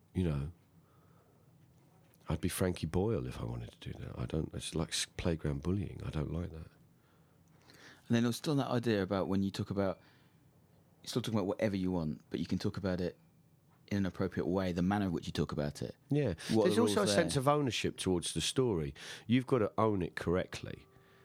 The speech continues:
Speaker 1: And by that I mean there's no point in me talking about what it's like to be a black man. There's just absolutely zero point other than the utter humiliation of myself that would ensue if I tried to do it.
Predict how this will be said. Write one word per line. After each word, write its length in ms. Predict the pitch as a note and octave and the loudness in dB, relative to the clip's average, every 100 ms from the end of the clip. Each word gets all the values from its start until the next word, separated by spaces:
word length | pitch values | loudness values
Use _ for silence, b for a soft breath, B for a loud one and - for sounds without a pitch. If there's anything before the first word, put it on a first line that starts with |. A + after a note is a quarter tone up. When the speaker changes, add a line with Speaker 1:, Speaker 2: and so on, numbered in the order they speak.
| b b b - - - - | b b b -20 -20 -20 0
Speaker 1:
And 160 | F#2 F#2 - | 2 2 4
by 140 | - A2+ | 6 6
that 180 | B2+ - | 2 0
I 80 | |
mean 240 | F2+ F2+ E2+ | 0 2 2
there's 200 | F2+ F#2 | 0 2
no 140 | A#2 | 2
point 340 | A#2 - E2+ - | 2 0 0 2
in 200 | D#2 D2+ | 2 4
me 340 | E2 D2+ G#1+ - B B B - | 2 2 -2 -8 B B B 0
talking 340 | A#2 G#2+ F#2 | 2 2 -2
about 320 | D#2 C2 B1 | 0 -2 -2
what 140 | B1+ D2 | 0 -2
it's 160 | - | 0
like 280 | D#2+ D#2+ - | 0 0 -2
to 120 | - | -6
be 420 | D2+ D2 C2+ B1+ - | -4 -2 -2 -6 -6
a 40 | - | 0
black 260 | F#2 F2+ | 0 0
man. 260 | C#2 C#2 A#1+ - - - - - - | -2 -4 -4 -12 -20 -20 -20 -6 0
There's 200 | G2 E2+ | 0 2
just 320 | A#2+ G#2+ - - _ - | 2 2 -8 -20 _ 0
absolutely 540 | C3 - G2+ D#2+ F2 | 0 2 0 2 0
zero 420 | D#2+ D#2+ F2 E2 | 2 2 4 2
point 360 | D#2 - D#2 D2 B B B B - | -2 0 0 0 B B B B 4
other 260 | G2+ F#2 | 4 2
than 180 | D#2 D#2+ | 2 2
the 120 | E2 - | 2 2
utter 240 | D#2+ - | 0 0
humiliation 760 | D2+ - D#2+ D#2+ D#2 D2 - D2 | -4 2 2 4 2 0 0 0
of 100 | C#2+ | 0
myself 500 | D2 - D#2+ C#2+ - | 0 2 0 0 0
that 140 | - | 0
would 140 | D#2+ D#2 | 2 0
ensue 380 | D#2 - D#2 C#2+ | 0 0 0 0
if 160 | - | 0
I 60 | D2+ | -2
tried 300 | - D2 C#2+ | 2 0 0
to 80 | D#2 | 0
do 160 | - | 2
it. 180 | D#2+ | 0